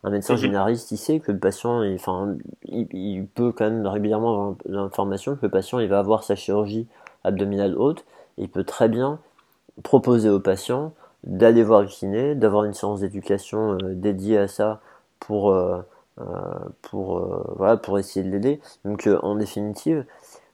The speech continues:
Speaker 1: de par nos, notre communication avec les autres professionnels de santé, euh, je pense que c'est quelque chose qui peut exister. Alors après, euh, si on est dans un contexte de cabinet où, euh, en fait, on a, euh, six semaines d'attente pour tous les rendez-vous, et cetera,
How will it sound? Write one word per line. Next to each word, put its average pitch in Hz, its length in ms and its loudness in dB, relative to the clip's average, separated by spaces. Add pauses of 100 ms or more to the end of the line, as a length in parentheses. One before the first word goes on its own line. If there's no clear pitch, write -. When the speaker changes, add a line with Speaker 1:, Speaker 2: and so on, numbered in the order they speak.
(300)
Speaker 1:
de 107 200 2
par 127 340 6
nos, 95 720 0
notre 101 260 -2
communication 127 600 0
avec 107 160 0
les 101 140 -2
autres 110 100 -2
professionnels 101 560 -2
de 98 100 -4
santé, 131 480 -4 (680)
euh, 85 400 -2
je - 140 -12
pense 147 300 -2
que - 60 -6
c'est - 160 -10
quelque 92 160 -8
chose 135 180 -2
qui - 140 -14
peut - 260 0
exister. 107 580 -2
Alors 92 200 0
après, 92 460 0 (560)
euh, 90 240 2
si - 200 -6
on 120 140 2
est 117 60 2
dans 113 200 2
un 110 80 0
contexte 113 480 0
de 101 100 -2
cabinet 107 600 0
où, 104 260 0
euh, 95 460 2
en 98 80 -8
fait, - 280 -4
on 98 120 -4
a, 98 220 0
euh, 95 220 -6
six - 180 -12
semaines 110 300 0
d'attente 110 420 2
pour - 160 -16
tous - 140 -10
les 104 100 4
rendez-vous, 101 400 0
et 101 60 -2
cetera, 104 560 2